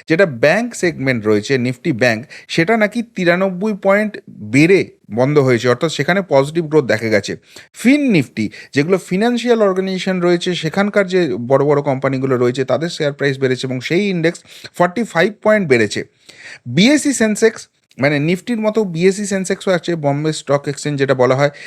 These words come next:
সেটা ওই ফিফটি সেভেন পয়েন্ট মতো পড়েছে বলছে। যেগুলো মিড ক্যাপ কোম্পানি, মাঝারি লেভেলের কোম্পানি, সেইগুলো কিন্তু ফিফটি থ্রি পয়েন্ট এইট ফাইভ বেড়েছে। যেটা বিএসসি ব্যাংক সেগমেন্ট রয়েছে সেখানে প্রায় একশো তিরানব্বই পয়েন্ট বেড়েছে।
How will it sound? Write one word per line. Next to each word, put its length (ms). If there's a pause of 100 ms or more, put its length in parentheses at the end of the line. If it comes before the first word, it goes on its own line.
(120)
সেটা 340 (320)
ওই 320 (140)
ফিফটি 280
সেভেন 360
পয়েন্ট 300
মতো 180
পড়েছে 340
বলছে। 320 (720)
যেগুলো 280
মিড 300
ক্যাপ 260
কোম্পানি, 520
মাঝারি 340
লেভেলের 320
কোম্পানি, 440 (260)
সেইগুলো 540
কিন্তু 440 (220)
ফিফটি 340
থ্রি 260
পয়েন্ট 320
এইট 200
ফাইভ 280
বেড়েছে। 500 (440)
যেটা 220
বিএসসি 800
ব্যাংক 440
সেগমেন্ট 460
রয়েছে 340 (140)
সেখানে 400
প্রায় 500
একশো 280
তিরানব্বই 520
পয়েন্ট 280
বেড়েছে। 280